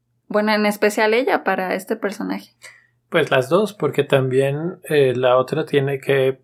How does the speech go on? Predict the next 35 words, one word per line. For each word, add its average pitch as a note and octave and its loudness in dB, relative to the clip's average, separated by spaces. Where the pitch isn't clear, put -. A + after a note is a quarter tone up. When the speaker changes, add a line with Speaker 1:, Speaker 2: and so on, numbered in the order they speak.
Speaker 2:
prepararse C3+ 0
en D3 -4
el B2 -2
aspecto C3 -4
de C3 -4
cómo C#3+ -2
posar, C3 0
¿sí? C3+ -4
Posar C#3+ 0
no F3 4
es E3+ 0
un C#3+ 0
arte C3+ 2
sencillo. D3 0
Speaker 1:
Exactamente, G#3+ 0
también G3 -4
es. G3 -2
Speaker 2:
Eh, B2+ -2
y D3 2
obviamente C#3+ 0
aquí C#3 2
es C3+ 0
mucho, C#3+ -2
eh, B2 -2
cuando B2+ 0
estás C3 0
posando C3+ -4
y C3+ -6
cuando A#2 -4
estás B2 -2
mirando C3 -2
hacia C3 -2
el A#2+ -4
otro B2+ -2
lado, C3 -2